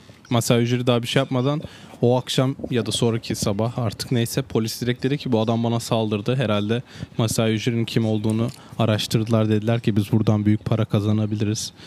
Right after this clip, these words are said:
deyip başvurdular ve dediler ki, "Bu adam bize saldırdı." Ujiri de savunmasında dedi ki, "Ben hiçbir şey yapmadım. Ben akreditasyon kartımı göstermeye çalışırken bu adam bana saldırdı."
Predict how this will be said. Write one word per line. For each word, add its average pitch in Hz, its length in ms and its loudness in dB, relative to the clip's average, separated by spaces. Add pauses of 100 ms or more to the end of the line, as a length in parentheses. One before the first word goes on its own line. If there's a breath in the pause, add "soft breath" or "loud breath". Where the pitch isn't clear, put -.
(260 loud breath)
deyip 127 220 2
başvurdular 117 520 0
ve 120 120 -2
dediler 120 280 2
ki, 123 160 -6
"Bu 113 100 4
adam 110 240 0
bize 107 200 0
saldırdı." 104 600 0 (260)
Ujiri 117 380 2
de 120 80 0
savunmasında 117 540 0
dedi 151 120 0
ki, 120 140 -4
"Ben 113 120 0
hiçbir - 160 -6
şey 131 100 0
yapmadım. 120 400 -2 (440 loud breath)
Ben 120 120 0
akreditasyon 117 720 0
kartımı 120 420 -2
göstermeye 117 440 0
çalışırken 131 720 -2
bu 120 100 0
adam 117 260 0
bana 113 180 0
saldırdı." 101 460 -6